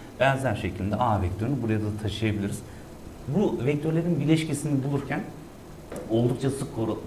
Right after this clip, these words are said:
kullanacağımız bir kavram. Bir vektörün skaler ile çarpılması, vektörü, e, bir sabit sayıyla çarpabiliyoruz. Mesela diyelim ki, <clears throat> e, x'i iki ile çarpıp iki x'i bulabiliyoruz.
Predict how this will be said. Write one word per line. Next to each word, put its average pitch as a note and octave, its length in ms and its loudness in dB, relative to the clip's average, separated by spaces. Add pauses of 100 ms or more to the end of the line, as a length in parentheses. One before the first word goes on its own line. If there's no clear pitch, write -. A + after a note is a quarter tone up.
kullanacağımız G2 600 -2 (100)
bir E2+ 120 -8
kavram. F2 320 -6 (880)
Bir F#3 100 4
vektörün G3+ 320 6
skaler G3+ 400 4
ile E3+ 200 4
çarpılması, A2+ 720 0
vektörü, F#3+ 360 2
e, D3+ 640 0
bir F#3 60 4
sabit E3 460 0
sayıyla E3 380 -2
çarpabiliyoruz. D#3 720 0
Mesela G#2+ 340 -2
diyelim A#2+ 260 -2
ki, A#2+ 240 -2 (460)
<clears throat> - 40 2 (880)
e, A#2+ 200 -2
x'i C3+ 320 2
iki C3 280 -2
ile B2 160 4
çarpıp A2 340 0 (120)
iki A2 220 -2
x'i F#2+ 300 -2
bulabiliyoruz. F2+ 380 -4